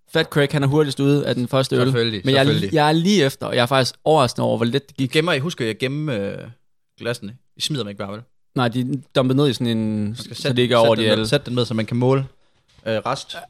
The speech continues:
Speaker 1: Jamen, det gjorde vi faktisk ikke, vil
Speaker 2: Nej,
Speaker 1: jeg
Speaker 2: okay.
Speaker 1: sige. Øh,
Speaker 2: Uofficielt.
Speaker 1: Ja, det er jo sådan noget
Speaker 2: Ja,
Speaker 1: ligegyldigt.
Speaker 2: ja, ja.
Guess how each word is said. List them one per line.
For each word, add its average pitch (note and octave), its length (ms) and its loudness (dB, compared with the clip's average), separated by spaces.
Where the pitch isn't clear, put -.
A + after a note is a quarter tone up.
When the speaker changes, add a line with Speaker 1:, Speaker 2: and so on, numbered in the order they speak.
Speaker 1:
Jamen, A3+ 140 2
det - 80 2
gjorde A#2+ 120 6
vi G#2 60 2
faktisk G2 220 0
ikke, F#2+ 140 -8
vil - 100 -16
Speaker 2:
Nej, F#2 100 -6
Speaker 1:
jeg G2 60 -2
Speaker 2:
okay. - 120 -8
Speaker 1:
sige. G#2+ 960 0
Øh, G#2 60 -2
Speaker 2:
Uofficielt. A3+ 800 -6
Speaker 1:
Ja, - 80 -2
det C3 60 -2
er A#2+ 40 2
jo A#2 60 2
sådan G#2+ 220 -2
noget - 20 -10
Speaker 2:
Ja, G#2+ 40 -2
Speaker 1:
ligegyldigt. G2 300 -2
Speaker 2:
ja, E2 40 -6
ja. D#2+ 60 -8